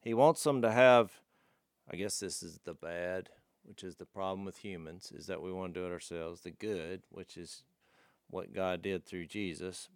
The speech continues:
but then you have the beautiful instead of the ugly. I was thinking that good, bad, and the ugly, which is it produces this hope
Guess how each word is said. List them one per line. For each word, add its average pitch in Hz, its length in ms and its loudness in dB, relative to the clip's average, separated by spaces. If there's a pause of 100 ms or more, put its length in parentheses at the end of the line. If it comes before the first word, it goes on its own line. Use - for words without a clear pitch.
but 87 160 -12
then 107 200 -4
you 98 140 -4
have 95 240 0
the 82 100 -12
beautiful 95 760 -2 (440)
instead 107 320 -4
of 85 140 -4
the 87 160 -6
ugly. 98 500 2 (460)
I 85 60 -18
was 85 100 -18
thinking 90 240 -8
that 67 180 -12
good, 78 220 -12
bad, 85 140 -12
and 76 100 -16
the 76 60 -12
ugly, 85 300 -14 (640)
which 120 300 -2
is 101 200 -2
it 110 160 -2
produces 101 640 -4
this 95 260 -12
hope 143 420 0